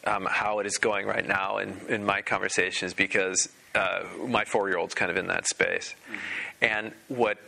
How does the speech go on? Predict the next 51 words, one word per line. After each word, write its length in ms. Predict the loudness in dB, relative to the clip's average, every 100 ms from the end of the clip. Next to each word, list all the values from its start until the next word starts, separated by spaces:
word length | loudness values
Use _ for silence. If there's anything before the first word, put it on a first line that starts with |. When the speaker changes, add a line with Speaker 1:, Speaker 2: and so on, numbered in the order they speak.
| 0
Speaker 1:
she 380 | 2 2 0
and 100 | 0
I, 140 | 0 -2 -6
she, 320 | -2 0 0 0
um, 440 | 2 0 -2 -8 -14 -20 -20 -20 -18 -16 -2
she 380 | 2 2 2 2
has 180 | 0 0
been 180 | 2 2
asking 440 | 0 -2 -2 2
similarly, 760 | 2 2 2 2 2 0 -2 -2
you 120 | 0
know, 140 | 2 0
she 160 | -2
said, 200 | 0 0 0
"I 160 | 0 0
don't 200 | 0 0
wanna 220 | 0 0
die. 360 | 2 2 2 0
I 80 | 0
don't 140 | 0 -2
want 280 | -2 0
you 160 | 0 0
to 80 | 2
die. 480 | 2 2 2 -2 -6 -14 -12 -2
I 80 | 0
don't 140 | 0
want 220 | 0 -2 0
Mommy 360 | 0 0 0
to 80 | 0
die, 440 | 0 0 0 -2 -6 -16 -20 -6
our 120 | -2 0
dog 400 | 2 0 -2 -2
to 60 |
die." 180 | 0 0
You 80 | 0
know, 80 | -2
she's, 300 | 0 -2 -2 0
and, 160 | -2 0
and 160 | -2
I 40 | 0
go, 160 | 0 0
"Yeah, 280 | -2 0 -2
boy, 240 | 0 0 2
I 120 | 0
understand. 720 | -2 -2 0 0 0 -4 -8 -10
I 80 | -8
really 400 | -2 0 2 0
understand. 600 | 0 -2 -2 0 0 -2 -8 -12 -10 -10 -8 -4 0
I 120 | 0
don't 140 | 0
want, 180 | -2 -4